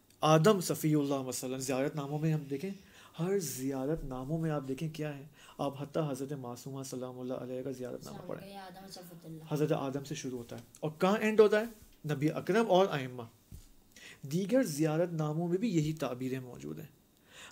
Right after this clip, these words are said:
Speaker 1: ہمیشہ ہر زیارت ناموں کے اندر آپ دیکھیں یہ سلسلہ موجود ہے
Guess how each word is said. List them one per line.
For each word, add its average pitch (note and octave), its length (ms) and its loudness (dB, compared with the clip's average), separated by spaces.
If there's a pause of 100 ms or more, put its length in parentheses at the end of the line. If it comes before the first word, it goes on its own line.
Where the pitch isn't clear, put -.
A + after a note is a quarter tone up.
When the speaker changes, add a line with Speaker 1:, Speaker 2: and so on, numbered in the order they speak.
Speaker 1:
ہمیشہ A#3 920 4
ہر A3+ 240 10
زیارت E3 580 6
ناموں D#3 300 0
کے F3 120 2
اندر D#3+ 200 6
آپ D3+ 140 4
دیکھیں D#3 240 0 (320)
یہ D#3 260 2
سلسلہ E3 760 2
موجود C3+ 480 -2
ہے A#2+ 100 -4